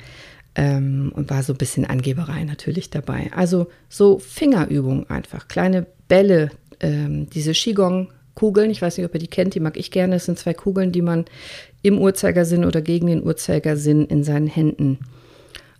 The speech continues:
äh, rotieren lassen kann. Nimm überhaupt mal einen Ball, einen, einen festen Ball und massier damit mal über deine Handmuskeln, deine Daumenmuskulatur, Daumenballenmuskulatur. Die ist nämlich sehr wahrscheinlich verspannt. Greif mal rein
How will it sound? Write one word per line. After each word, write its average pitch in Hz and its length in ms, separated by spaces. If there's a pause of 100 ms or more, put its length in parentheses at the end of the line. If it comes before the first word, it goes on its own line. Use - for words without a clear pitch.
äh, 147 240
rotieren 156 600
lassen 131 380
kann. - 300 (960)
Nimm 277 200
überhaupt 226 460
mal 156 420
einen 147 240
Ball, 131 400 (460)
einen, 151 520
einen 143 200
festen 170 540
Ball 139 380
und 202 200
massier 214 360
damit 185 300
mal 160 160
über 160 140
deine 147 260
Handmuskeln, 147 840 (420)
deine 147 320 (120)
Daumenmuskulatur, 147 1900
Daumenballenmuskulatur. 151 1400
Die 190 60
ist 247 100
nämlich 196 160
sehr 240 140
wahrscheinlich 233 360
verspannt. 185 520
Greif 190 320
mal 170 140
rein 143 260